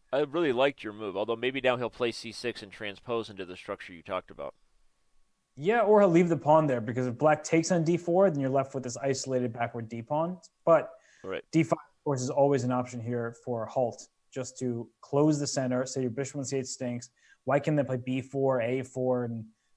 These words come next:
Speaker 2: well, you can really play on both sides of the board. A move like
Speaker 1: Yep.
Speaker 2: queen d two also is gonna be interesting 'cause it stops h six.
Speaker 1: So a good position for Holt here. Let's go to the game between user Zong D and Attack to Mate You.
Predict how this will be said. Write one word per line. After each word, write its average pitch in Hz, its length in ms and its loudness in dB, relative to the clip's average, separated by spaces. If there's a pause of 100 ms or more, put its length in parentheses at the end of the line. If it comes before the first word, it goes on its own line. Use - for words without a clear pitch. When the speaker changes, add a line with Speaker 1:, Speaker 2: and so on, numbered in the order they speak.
(320)
Speaker 2:
well, 214 80 2
you 175 80 2
can 202 80 4
really 247 160 4
play 190 140 6
on 156 80 4
both 151 180 4
sides 139 240 2
of 123 60 0
the 123 40 0
board. 123 300 -2
A - 20 -6
move 135 140 -2
like 131 160 -4
Speaker 1:
Yep. - 80 -2
Speaker 2:
queen 147 140 2
d 127 120 -4
two 127 100 -12 (680)
also 143 320 2
is 120 100 -4
gonna 123 200 -6
be 123 100 -4
interesting 113 320 -8
'cause 113 140 -8
it - 20 -12
stops - 340 0
h 123 240 -8
six. - 400 -12 (1800)
Speaker 1:
So 135 160 -4
a 123 40 -2
good 175 220 2
position 143 400 -2
for 117 140 -8
Holt 117 240 -2
here. 107 260 -4 (380)
Let's 143 160 0
go 185 160 4
to 156 60 2
the 147 100 0
game 135 260 0
between 123 520 -8 (120)
user 117 380 -8
Zong 117 440 -2
D 117 200 -2
and 113 100 -4
Attack 107 360 0
to 110 80 -10
Mate 95 320 -8
You. 113 240 -8